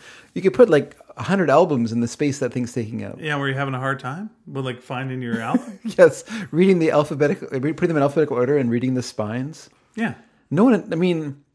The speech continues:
Speaker 1: if you knew, like, when I was growing up, if you knew some, like, someone's parent, if they had, like, a hundred records, you would have been amazed to see that many records in someone's house.
Speaker 2: True.
Speaker 1: Amazed. 'Cause most people, my dad,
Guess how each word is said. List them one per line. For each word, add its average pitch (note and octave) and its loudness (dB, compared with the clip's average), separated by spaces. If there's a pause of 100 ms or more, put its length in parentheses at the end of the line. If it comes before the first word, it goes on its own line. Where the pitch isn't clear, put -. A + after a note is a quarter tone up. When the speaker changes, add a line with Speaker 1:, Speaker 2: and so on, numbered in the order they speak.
(260)
Speaker 1:
if C#3+ -10
you B3 6
knew, G#3 6
like, D3 4
when F3 0
I F3+ 0
was F3 0
growing C3 0
up, G2 -6
if A#2+ -8
you F#3 0
knew F#3+ 2
some, D3 0
like, B2+ -4
someone's D#3+ -4
parent, A2+ -4 (240)
if - -12
they D#3+ 0
had, E3 -2
like, B2+ 0
a A2+ 0
hundred A#2+ 0
records, - -6 (380)
you D#3+ 2
would D#3+ 10
have C3 4
been C3 6
amazed A2+ 0
to A2+ -12
see - -6
that G#2+ -6
many G#2 -6
records G2 -8
in F#2+ -12
someone's G2 -12
house. - -12
Speaker 2:
True. B2 -8 (520)
Speaker 1:
Amazed. A#2 2
'Cause C#3+ -2
most C4 4
people, F3+ 2 (420)
my A3+ 4
dad, A#3 8